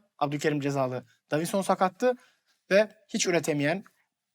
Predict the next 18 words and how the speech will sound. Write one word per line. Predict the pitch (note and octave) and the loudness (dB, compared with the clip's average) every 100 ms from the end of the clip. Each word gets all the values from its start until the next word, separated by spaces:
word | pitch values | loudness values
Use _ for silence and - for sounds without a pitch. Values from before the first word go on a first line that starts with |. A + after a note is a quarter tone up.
| _ | _
beş | C#3 G#3 A3 | 0 0 0
dakikada | F#3 D#3+ D3+ | -4 -4 -4
bir | D3+ | -4
neredeyse | D3+ C#3+ C#3 D3 | -4 -4 -6 -6
kaliteli | E3 D#3 D3 | -6 -4 -2
geçişen | C#3+ - E3 F3+ | -4 -4 -2 0
bir | E3 | 0
Galatasaray | D3 - C3 | -2 -2 -4
vardı. | A#2 B2 G3+ B3 _ _ _ _ - | -4 -4 -6 -6 _ _ _ _ -10
O | |
zaman | E3+ E3+ | -2 -2
senin | E3+ F#3+ | 0 -2
dediğin | E3 D3+ | 0 -2
gibi | D3+ A3+ | 0 0
Galatasaray'ın | G#3+ F3 E3+ - D3+ | 0 -2 -4 -4 -6
şu | D3 G3+ | 0 0
anki | E3+ | 0
çözümü | - D3 D3+ A3+ | -6 -8 -4 -4